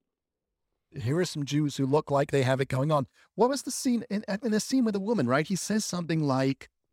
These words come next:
"Those guys back there, they, I've never seen Jews like that who just had nothing to prove." He gets a glimpse of that.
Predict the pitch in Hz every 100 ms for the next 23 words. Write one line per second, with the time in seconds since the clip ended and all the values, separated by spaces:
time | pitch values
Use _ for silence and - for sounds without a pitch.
0 | - 202 226 - 190 240 220 - 104 -
1 | 101 95 - - - _ _ _ _ _
2 | _ _ _ _ _ _ _ _ _ _
3 | _ - 151 170 190 196 202 202 _ _
4 | _ _ _ _ _ _ _ _ _ _
5 | _ _ _ _ - 170 175 247 247 -
6 | - 254 262 226 160 147 143 - _ _
7 | _ _ _ _ _ _ _ - 165 196
8 | 160 165 160 156 160 160 143 131 151 156
9 | 147 139 151 139 156 143 - 214 - _
10 | _ _ _ _ _ _ _ _ _ _
11 | _ _ _ _ _ _ _ _ _ _
12 | - 151 202 190 165 - 175 220 - -
13 | 123 98 - 131 95 87 - -